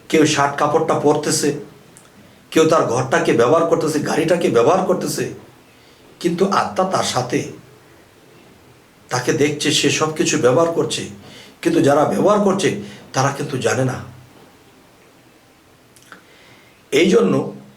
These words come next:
অন্ধ লোকের মতো কিছু লোক আছে পৃথিবীতে, তারা বলে কি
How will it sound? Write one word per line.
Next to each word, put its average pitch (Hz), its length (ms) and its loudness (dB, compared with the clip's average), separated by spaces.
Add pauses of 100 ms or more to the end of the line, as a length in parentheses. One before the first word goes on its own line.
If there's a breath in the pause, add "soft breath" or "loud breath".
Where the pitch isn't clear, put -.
(120)
অন্ধ 156 340 2
লোকের 180 440 2
মতো 160 420 -2 (180)
কিছু 143 240 -2
লোক 135 280 0
আছে - 220 -2
পৃথিবীতে, - 540 -6 (880 loud breath)
তারা 160 200 2
বলে 135 280 2
কি 135 240 -8